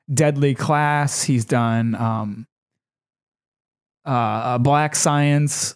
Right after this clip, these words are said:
He's done, oh, fuck. There's another one with, starts with a D that I can't remember right now. But I love all of his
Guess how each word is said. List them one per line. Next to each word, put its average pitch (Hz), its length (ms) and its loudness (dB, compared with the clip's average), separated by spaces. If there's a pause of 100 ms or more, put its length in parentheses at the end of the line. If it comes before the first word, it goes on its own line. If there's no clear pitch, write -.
He's 135 200 0
done, 165 520 -2
oh, 110 240 -8
fuck. 110 340 -12
There's 160 160 -2
another 165 200 2
one 131 280 0 (260)
with, 151 220 -2
starts 139 260 -2
with 135 60 0
a 131 40 2
D 120 180 0
that 117 100 0
I 117 60 0
can't 127 180 -6
remember 123 180 2
right 117 180 0
now. 127 280 2 (300)
But 165 120 4
I 160 200 2
love 180 400 2
all 170 260 2
of 160 80 0
his 151 440 0